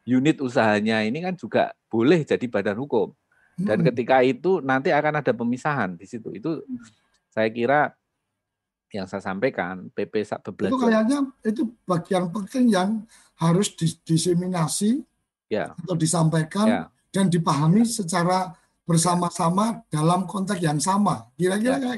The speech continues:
Speaker 2: gitu ya, Mas Rudi?
Speaker 1: Ya, makanya kalau saya analogikan, contoh ada yayasan, yayasan kan boleh memben-, bentuk P T. Tapi
Speaker 2: Ya.
Speaker 1: ketika yayasan membentuk P T, bukan berarti yayasan induknya ini jadi P T. Itu semua orang paham. Tapi
Speaker 2: Hmm.
Speaker 1: kenapa yang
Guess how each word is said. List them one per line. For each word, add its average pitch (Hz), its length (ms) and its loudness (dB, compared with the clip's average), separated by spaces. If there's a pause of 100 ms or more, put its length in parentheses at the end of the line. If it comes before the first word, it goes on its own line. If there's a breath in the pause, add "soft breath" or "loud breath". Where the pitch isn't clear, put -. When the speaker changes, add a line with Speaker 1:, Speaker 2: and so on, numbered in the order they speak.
Speaker 2:
gitu 240 80 -2
ya, 180 80 -2
Mas 156 160 4
Rudi? 139 140 -6 (100)
Speaker 1:
Ya, 107 140 2 (100)
makanya 117 400 0
kalau 143 240 2
saya 123 320 4
analogikan, 110 960 -2
contoh 120 320 -2
ada 113 240 0
yayasan, 110 880 0 (320)
yayasan 131 400 0
kan 170 160 -2
boleh 135 240 0
memben-, 104 400 -4
bentuk 101 320 -4
P 120 160 2
T. - 60 -4 (680)
Tapi 120 160 -2
Speaker 2:
Ya. 160 140 0
Speaker 1:
ketika 147 240 0
yayasan 123 480 4
membentuk 117 480 -2
P 165 160 2
T, 117 240 0
bukan 117 260 0
berarti 113 380 2
yayasan 113 400 2
induknya 113 420 -2
ini 156 140 -4
jadi 104 240 0
P 139 160 0
T. 151 100 -4 (320)
Itu 117 220 -8
semua 147 240 -4
orang 156 160 -2
paham. 131 340 0 (380)
Tapi 175 240 0
Speaker 2:
Hmm. 151 80 2
Speaker 1:
kenapa 147 320 2
yang 131 100 2